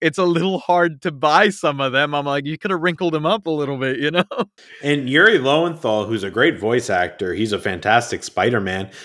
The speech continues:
Speaker 2: Sometimes it just doesn't match the look of the face, his voice. Not his fault.
Speaker 1: Yeah.
Speaker 2: He's doing the same voice as he did in the first game, but I bought it there, but not in this one.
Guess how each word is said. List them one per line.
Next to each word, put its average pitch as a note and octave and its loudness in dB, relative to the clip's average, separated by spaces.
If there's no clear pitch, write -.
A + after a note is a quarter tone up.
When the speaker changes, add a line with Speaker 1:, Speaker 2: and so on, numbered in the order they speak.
Speaker 2:
Sometimes C3 2
it G#2+ -2
just A#2+ -2
doesn't A2+ 2
match G#2 -2
the G#2+ 2
look G2 0
of A2 2
the F#2 -4
face, - -2
his G2+ -2
voice. E2+ -4
Not B2+ 2
his F3 2
fault. G2 -2
Speaker 1:
Yeah. G#2+ -6
Speaker 2:
He's A#2 0
doing B2+ 0
the A2+ 0
same A2 -2
voice A2 0
as G2+ -4
he G2 -4
did G#2 -4
in G2+ -6
the F#2 -6
first A2 -4
game, F2 -4
but F#2 -2
I F#2 2
bought G2+ 4
it G#2 0
there, A2+ 2
but F2 -4
not F#2 -2
in E2+ -6
this G2+ -6
one. E2+ -12